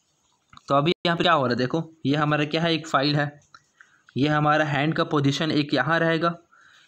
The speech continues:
एक हमारा एक कॉर्नर साइड में रहेगा, और ये बीस, और ये क्या है, एक हमारा क्या है, एक मटेरियल हो गया। इसका मटेरियल का हम पार्ट्स को रिमूव कर रहे हैं। अब देखो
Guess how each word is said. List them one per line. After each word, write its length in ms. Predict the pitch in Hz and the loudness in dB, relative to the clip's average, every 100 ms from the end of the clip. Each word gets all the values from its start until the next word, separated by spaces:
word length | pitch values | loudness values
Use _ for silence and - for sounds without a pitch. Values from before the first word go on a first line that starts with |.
| - | -4
एक 180 | 139 139 | -2 0
हमारा 340 | 131 139 208 - - _ - | 0 2 0 -4 -16 _ -6
एक 180 | 160 160 | -4 0
कॉर्नर 260 | 143 151 | 2 2
साइड 200 | 151 135 | 0 0
में 100 | 127 | 0
रहेगा, 320 | 120 113 117 113 - - - - | -2 -2 -4 -6 -12 -20 -20 -4
और 100 | 165 | 0
ये 140 | 190 | 2
बीस, 440 | 165 127 190 208 - - _ _ - - | 0 0 0 0 -6 -16 _ _ -8 -2
और 60 | |
ये 160 | 143 165 | 0 0
क्या 160 | 170 180 | 0 0
है, 100 | 175 | 0
एक 200 | 160 156 | -2 0
हमारा 260 | 147 160 | 0 0
क्या 180 | 170 175 | 0 0
है, 80 | 165 | 0
एक 140 | 156 | 0
मटेरियल 420 | 151 135 139 165 | 0 0 2 2
हो 100 | 165 | 2
गया। 220 | 156 190 202 - - - - | 2 -2 -4 -10 -20 -18 -6
इसका 260 | 165 - 208 | -4 0 2
मटेरियल 400 | 175 165 165 190 | 2 2 0 2
का 160 | 202 | 0
हम 240 | 190 196 214 - 147 | 2 0 -2 -2 2
पार्ट्स 300 | 156 - - | 2 2 0
को 120 | 208 | 2
रिमूव 320 | 170 147 156 160 | 4 4 2 0
कर 140 | 127 | 0
रहे 160 | 113 110 | 0 -2
हैं। 140 | - _ - - - | -6 _ -20 -14 -4
अब 100 | 185 | 0
देखो 340 | 214 196 123 | 2 2 -2